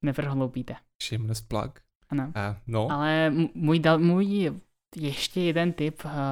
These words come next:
Speaker 1: bude na severoamerickou, eh, skupinu Visigoth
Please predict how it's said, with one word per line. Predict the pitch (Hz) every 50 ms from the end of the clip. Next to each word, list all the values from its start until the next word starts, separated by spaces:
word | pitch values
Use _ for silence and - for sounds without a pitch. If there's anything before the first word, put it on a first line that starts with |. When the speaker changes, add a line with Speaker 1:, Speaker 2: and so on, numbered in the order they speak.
| 135 135 131 127
Speaker 1:
bude | 131 131 - 135 131 139 139 147 156 156 156 151 151 151 156 160
na | 151 143 135 131 131 135 135 135 135 139 - _ _ _ _ _ - -
severoamerickou, | - 170 160 170 165 165 - 156 165 156 156 156 151 147 - - - - - 147 143 147 147 151 156 156 147 147 143
eh, | 139
skupinu | - - - - 151 139 - 147 151 151 143 131 - - - - 135 123 -
Visigoth | 143 135 - - 147 135 - 135 117 - - - - - -